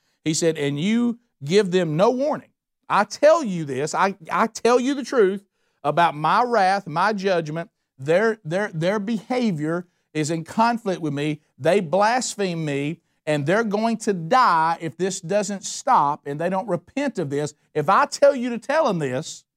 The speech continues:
and then you don't do it, and you don't speak, and you don't warn the wicked from his wicked way in order to save his life, that wicked person shall die for his iniquity,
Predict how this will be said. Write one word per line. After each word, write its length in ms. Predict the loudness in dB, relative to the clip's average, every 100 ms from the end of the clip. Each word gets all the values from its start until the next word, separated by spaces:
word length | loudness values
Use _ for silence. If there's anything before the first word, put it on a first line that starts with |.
| _ _ -4
and 140 | 0
then 120 | 2
you 200 | 4 4
don't 200 | 4 2
do 200 | 2 0
it, 160 | -2 -8 _ _ _ _ _ _ _ -8
and 200 | -4 0
you 100 | 2
don't 220 | 2 2
speak, 480 | -2 -2 -2 -2 -2
and 100 | -2
you 80 | 0
don't 220 | 0 0
warn 380 | 0 0 0 0
the 80 | 0
wicked 540 | 2 0 0 -4 -4 _ _
from 180 | -4 -2
his 120 | 0
wicked 300 | 0 0 0
way 420 | 2 2 -2 -6 _ _ -6
in 120 | 0
order 200 | 2 2
to 160 | 0 -2
save 480 | -2 0 0 0 0
his 200 | 0 2
life, 440 | 2 2 0 -8 _ _ _ _ _ 0
that 400 | 4 4 2 -2
wicked 420 | -2 0 -4 -4
person 400 | 0 0 -2 -4
shall 300 | 0 0 0
die 640 | 0 2 4 4 2 0 -2
for 140 | -4 -2
his 260 | 0 0
iniquity, 720 | 0 0 0 0 0 0 -4